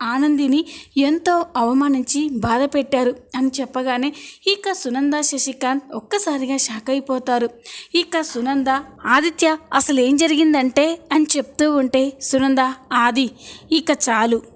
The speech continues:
నాకు అంతా అర్థమైపోయింది. ఈ మాత్రం దానికి ఆనందికి ఇంత పెద్ద శిక్ష వేస్తావా? ఏంట్రా నీ సంస్కారం ఏమైంది? పాపం తను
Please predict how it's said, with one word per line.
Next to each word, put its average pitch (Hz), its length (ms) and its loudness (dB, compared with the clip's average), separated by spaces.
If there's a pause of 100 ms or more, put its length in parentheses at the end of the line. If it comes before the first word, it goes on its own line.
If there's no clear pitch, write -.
(140)
నాకు 339 460 2
అంతా 233 340 2
అర్థమైపోయింది. 247 840 0 (320)
ఈ 262 140 2
మాత్రం 277 480 2
దానికి 269 480 2 (200)
ఆనందికి 285 680 2 (120)
ఇంత 269 260 2
పెద్ద 330 280 2
శిక్ష 294 340 0
వేస్తావా? 247 600 2 (380)
ఏంట్రా 247 520 2 (200)
నీ 320 120 4
సంస్కారం 311 680 2
ఏమైంది? 294 560 2 (260)
పాపం 233 380 2 (500)
తను 349 300 4